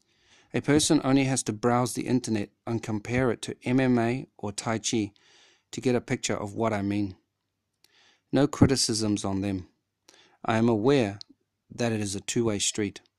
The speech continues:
Only recently have I started mastering the internal stuff that lies beyond the typical physical mechanics.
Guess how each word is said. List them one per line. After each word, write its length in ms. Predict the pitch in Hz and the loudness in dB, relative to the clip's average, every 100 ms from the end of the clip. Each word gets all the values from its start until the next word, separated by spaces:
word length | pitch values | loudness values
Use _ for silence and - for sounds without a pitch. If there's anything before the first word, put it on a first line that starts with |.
| _ _ _ _ _ _ _ _ _ _ _ - _ _ _ _ _ _ 127 | _ _ _ _ _ _ _ _ _ _ _ -20 _ _ _ _ _ _ 2
Only 220 | 123 127 | 4 6
recently 480 | 139 151 156 131 117 | 6 4 2 0 0
have 160 | 117 | 0
I 80 | 107 | -2
started 440 | - 117 117 107 | -2 0 0 0
mastering 580 | 101 107 123 - 104 95 | 0 0 -2 -4 -4 -4
the 140 | 110 - | -6 -2
internal 460 | 127 123 123 113 | -2 -2 -2 -2
stuff 380 | - - 95 - _ - _ | -2 -4 -6 -10 _ -20 _
that 140 | 123 | -6
lies 280 | 110 120 117 | 0 0 0
beyond 380 | - 110 113 123 | 0 2 4 2
the 60 | 117 | 0
typical 460 | - - 110 113 | -4 -4 -6 -6
physical 480 | 104 113 107 107 110 | -6 -6 -4 -4 -2
mechanics. 720 | 101 92 110 104 101 - | -2 -4 -6 -4 -4 -8